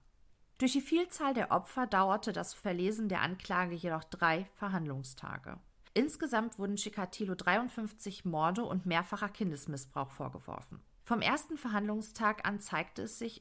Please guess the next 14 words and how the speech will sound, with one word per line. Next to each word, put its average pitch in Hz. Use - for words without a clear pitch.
dass 196
es -
ein 185
emotional 202
geladener 160
Prozess 165
werden 127
würde. -
Immer 277
wieder 233
gab 202
es 190
wütende 208
Zwischenrufe, 156